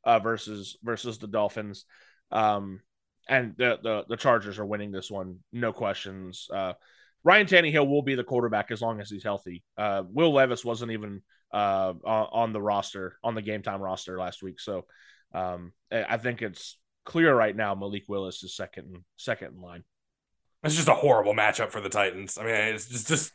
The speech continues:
Speaker 2: one of the, it doesn't happen often in, in the N F L, but it's just one of those where just every matchup kind of favors one team, in my opinion. Um, and
Speaker 1: The
Speaker 2: that
Speaker 1: only
Speaker 2: de-, definitely being the Chargers.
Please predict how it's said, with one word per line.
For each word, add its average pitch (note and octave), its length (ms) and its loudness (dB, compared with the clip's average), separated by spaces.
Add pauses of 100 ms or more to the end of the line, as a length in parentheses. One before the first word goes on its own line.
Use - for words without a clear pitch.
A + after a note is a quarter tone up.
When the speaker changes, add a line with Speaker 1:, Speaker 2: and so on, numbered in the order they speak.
Speaker 2:
one F3 160 8
of E3 60 12
the, D3 220 8
it D3 80 0
doesn't D#3 200 4
happen C#3+ 300 4
often A2+ 360 4
in, A2 200 -4
in A#2 100 0
the A#2 140 4
N A#2 100 6
F A2 160 2
L, A2 160 6
but A2 160 2
it's G2+ 160 -2
just - 240 -4
one A#2 160 0
of A2 60 -2
those A2 240 2
where G#2+ 100 0
just A2+ 260 -4 (300)
every D3 280 6
matchup A#2 500 4
kind A#2 180 4
of G2+ 80 2
favors G2+ 340 0
one G2 220 -2
team, F#2+ 240 -4
in F#2+ 80 -4
my F#2 180 0
opinion. F#2 460 -4 (380)
Um, E2+ 380 -6
and F2+ 220 -8 (100)
Speaker 1:
The D#3+ 100 4
Speaker 2:
that F#3+ 100 10
Speaker 1:
only G#3 220 6
Speaker 2:
de-, - 60 -8
definitely G2+ 320 4
being F#2+ 180 0
the F#2+ 80 -2
Chargers. G#2 560 4